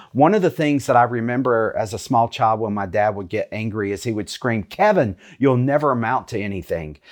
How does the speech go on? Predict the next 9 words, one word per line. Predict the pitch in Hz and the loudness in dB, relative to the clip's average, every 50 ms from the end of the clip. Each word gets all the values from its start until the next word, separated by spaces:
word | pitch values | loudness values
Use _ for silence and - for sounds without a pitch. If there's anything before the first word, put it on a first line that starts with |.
| - - - - - | -20 -20 -18 -8 -2
And | - 123 120 120 117 - | 0 2 2 2 2 2
I | - 113 139 165 | 2 0 0 0
can, | 165 - 170 135 117 92 - _ _ _ - | 0 0 2 2 2 0 -4 _ _ _ 0
I | - 147 165 | 0 0 0
can | - 185 175 143 123 117 98 - _ _ - | 0 0 0 2 2 0 -2 -4 _ _ -2
remember | 123 131 127 131 135 143 156 156 170 170 | 0 2 2 4 2 2 2 4 4 2
a | 160 143 | 2 2
day | 127 135 127 110 98 98 98 92 _ _ - | 2 2 4 4 2 0 -2 -6 _ _ -4
that | 107 120 120 117 110 - | 2 4 6 6 6 4